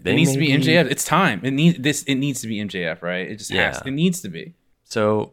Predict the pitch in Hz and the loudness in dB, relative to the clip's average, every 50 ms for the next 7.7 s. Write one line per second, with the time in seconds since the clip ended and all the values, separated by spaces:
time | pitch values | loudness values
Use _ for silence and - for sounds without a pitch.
0 | _ - 107 113 123 - - 160 160 147 - - 104 87 80 76 80 92 104 87 | _ -10 -8 -8 -6 -2 0 0 0 0 0 0 -2 -2 -2 -2 -2 -2 -2 -2
1 | 73 67 - - 64 69 - - 73 78 87 95 101 95 87 - 104 95 - 85 | -4 -6 -12 -16 -16 -14 -12 -10 -10 -8 -8 -8 -10 -10 -8 -6 -6 -4 -4 -6
2 | 78 76 90 95 92 90 - - 65 71 76 80 69 73 82 82 71 65 - - | -6 -2 -2 -2 -2 -2 -6 -10 -14 -14 -16 -14 -8 -6 -6 -6 -6 -8 -12 -18
3 | _ _ _ _ _ - 104 120 139 143 120 127 131 113 92 90 90 - 107 104 | _ _ _ _ _ -10 -6 -2 0 2 2 2 0 0 -2 -4 -4 -4 -4 -2
4 | 117 139 135 101 90 85 - 95 92 92 90 90 87 87 87 87 85 78 - _ | -2 -2 -2 -4 -6 -4 -2 0 2 2 2 2 0 0 -2 -4 -6 -8 -10 _
5 | _ _ _ _ - 95 90 90 90 87 82 90 90 95 107 107 104 104 98 90 | _ _ _ _ -8 -4 -2 -2 -2 -2 -2 -4 -4 -2 -2 -2 -2 -4 -6 -8
6 | - - - 107 104 92 - 98 98 107 110 - 95 - - - 104 95 87 - | -8 -6 -4 -2 -2 -2 0 0 -2 -2 -2 -4 -8 -10 -8 -6 -6 -4 -4 -4
7 | 104 101 85 80 90 110 117 - - 69 67 - - | -4 -6 -6 -6 -8 -8 -8 -10 -14 -16 -18 -20 -20